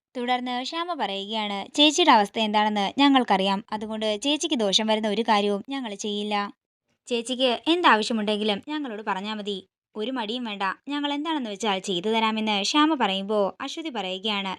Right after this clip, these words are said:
"ഇപ്പൊ തന്നെ ശ്യാമ നല്ലൊരു തുക തന്നിട്ടുണ്ട്, ഇനിയും ശ്യാമ ഞങ്ങൾക്ക് പണമൊന്നും തരണ്ട." "അതിനാര് പറഞ്ഞു ചേച്ചിക്ക് പണം തരുന്നതെന്ന്? ഞങ്ങളെ ഞങ്ങളുടെ അരുണേട്ടന്റെ കുഞ്ഞിനാ പണം തരുന്നത്."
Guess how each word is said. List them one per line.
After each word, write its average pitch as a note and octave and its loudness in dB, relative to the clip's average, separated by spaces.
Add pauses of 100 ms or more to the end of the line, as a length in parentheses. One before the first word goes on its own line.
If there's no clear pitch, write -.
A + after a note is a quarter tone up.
"ഇപ്പൊ G3+ -6
തന്നെ A#3+ -4
ശ്യാമ D#4 -2
നല്ലൊരു C4 -4
തുക G#3+ -4
തന്നിട്ടുണ്ട്, G3+ -2 (200)
ഇനിയും B3 -2
ശ്യാമ F4 -2
ഞങ്ങൾക്ക് G#3 0
പണമൊന്നും C4 4
തരണ്ട." G3 2 (440)
"അതിനാര് A#3+ 2
പറഞ്ഞു D4+ 4
ചേച്ചിക്ക് C#4 6
പണം C4 8
തരുന്നതെന്ന്? C4 2
ഞങ്ങളെ D#4+ 4
ഞങ്ങളുടെ D4+ 6
അരുണേട്ടന്റെ C4+ 4
കുഞ്ഞിനാ A3+ 4
പണം A#3 4
തരുന്നത്." A3+ 2